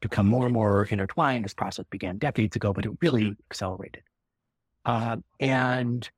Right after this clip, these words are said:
it has lots of weird permutations, right? So it's very hard to speak definitively of what this movement even stands for today, where some of it is vehemently pro-Trump and some thinks he doesn't go far enough.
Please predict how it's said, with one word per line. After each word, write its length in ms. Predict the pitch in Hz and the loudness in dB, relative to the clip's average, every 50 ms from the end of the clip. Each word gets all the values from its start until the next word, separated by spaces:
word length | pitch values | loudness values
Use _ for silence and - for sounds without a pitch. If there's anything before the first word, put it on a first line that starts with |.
| _ _ _ _ _ _ _ _ _ _ _ _ - | _ _ _ _ _ _ _ _ _ _ _ _ -4
it 200 | 151 151 147 - - _ _ _ _ | -4 -4 -4 -6 -10 _ _ _ _
has 280 | - - - 220 208 - - | -10 -6 -4 -4 -4 -4 -4
lots 320 | - 143 131 - - - 147 | -4 -4 -2 -2 -2 -2 -2
of 100 | 123 110 98 | -2 -2 -4
weird 460 | 107 107 107 110 110 104 104 98 - | -6 -4 -4 -4 -4 -6 -6 -8 -8
permutations, 680 | - - 110 101 92 92 90 - - 104 92 - - _ _ _ _ _ _ _ _ _ _ _ _ _ _ - | -4 0 0 2 2 0 -2 -6 -6 -6 -6 -6 -8 _ _ _ _ _ _ _ _ _ _ _ _ _ _ -2
right? 180 | 101 104 110 - | 0 0 0 2
So 160 | - 160 127 | 2 2 2
it's 120 | 123 117 123 | 4 4 4
very 240 | 123 135 147 147 | 4 4 4 4
hard 380 | 135 - - 139 120 117 107 - | 2 2 2 2 2 0 -2 -2
to 180 | - - - 113 | -4 -6 -6 -6
speak 300 | - - 131 107 - - | -6 -4 -4 -2 -2 -2
definitively 520 | - - - 110 101 101 98 95 101 98 | -2 0 0 2 2 2 0 0 0 0
of 140 | 92 92 - _ | 0 -2 -4 _
what 180 | - 104 107 - | -2 -2 -2 -2
this 160 | 120 117 - - | -4 -6 -4 -4
movement 340 | 107 110 110 - 101 95 | -4 -2 0 0 0 0
even 220 | - 101 98 107 107 | 0 -2 -4 -4 -4
stands 300 | - - 139 147 120 - | -2 -2 0 0 -2 -4
for 100 | _ _ - | _ _ -20
today, 280 | - - - - - - _ _ _ _ _ _ _ _ _ _ | -20 -20 -20 -20 -20 -20 _ _ _ _ _ _ _ _ _ _
where 280 | - - 110 104 113 107 | -6 -4 -2 0 0 -2
some 240 | - - 120 117 120 | 0 4 6 6 6
of 140 | 120 113 117 | 6 4 2
it 160 | 113 107 107 | 2 2 2
is 240 | 107 107 104 98 92 | 0 0 0 0 0
vehemently 480 | - 107 107 110 107 107 104 101 110 104 | 4 4 6 6 4 2 0 0 -2 -2
pro-Trump 580 | - - 98 98 - - - - - 135 - - | -2 -4 -6 -6 -6 -6 -6 -6 -6 -6 -6 -4
and 160 | 104 98 - _ _ _ | -6 -6 -6 _ _ _
some 220 | - - - 113 - | -6 -6 -6 -6 -4
thinks 320 | - 107 110 113 - - - | -4 -4 -4 -4 -4 -6 -8
he 80 | 104 104 | -8 -4
doesn't 300 | - 101 107 - 117 113 | -2 -2 -2 -2 -2 -2
go 160 | 123 123 127 - - | -2 -4 -4 -4 -4
far 200 | - 139 135 120 | -2 0 0 0
enough. 240 | 98 92 - - - | -2 -4 -10 -16 -20